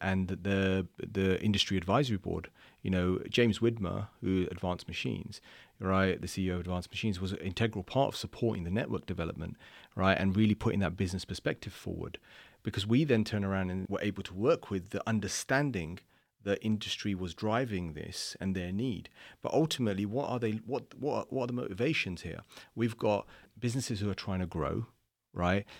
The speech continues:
And to grow, you need investment. Now, investment can come in many forms, right? But investment requires a return, right? So why,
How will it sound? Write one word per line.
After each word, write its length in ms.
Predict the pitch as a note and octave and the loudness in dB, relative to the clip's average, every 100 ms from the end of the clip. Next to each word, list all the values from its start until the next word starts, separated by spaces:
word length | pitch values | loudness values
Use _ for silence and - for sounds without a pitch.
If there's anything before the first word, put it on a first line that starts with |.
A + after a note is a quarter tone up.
| - | -8
And 120 | - F2+ | -6 -4
to 80 | |
grow, 420 | - G2+ F#2+ A#2 B2+ - | 2 6 6 6 0 -6
you 60 | F#2 | -4
need 160 | E2+ D#2 | -4 -2
investment. 560 | F#2 B2 - E2 - _ _ _ - | -2 -2 -2 -6 -8 _ _ _ -8
Now, 60 | |
investment 460 | F2 F2 C3+ - - | -4 -2 -2 -2 -6
can 100 | - | -2
come 120 | A2 | 2
in 100 | G2 | 4
many 180 | G2 F#2+ | 4 0
forms, 480 | - C#3+ F2 F2 - - - - - | 0 -2 -2 -6 -14 -20 -20 -10 0
right? 280 | F#2 G2 - - | 4 4 2 2
But 260 | G#2 F#2+ - | 4 4 -2
investment 440 | G2+ F#2 B2 - - | -2 0 0 0 -6
requires 460 | - - A2+ F#2+ | -4 2 4 2
a 20 | E2 | 0
return, 480 | E2 - D3+ - - _ _ _ - | -4 -2 -2 -4 -10 _ _ _ 0
right? 460 | F2+ G2 G2+ - | 6 8 6 2
So 300 | - A2 G#2 - - - | 4 6 6 2 -16 -16
why, 680 | - G2 B2+ D#3 D#3+ D3+ C#3+ | -12 -2 4 6 8 6 4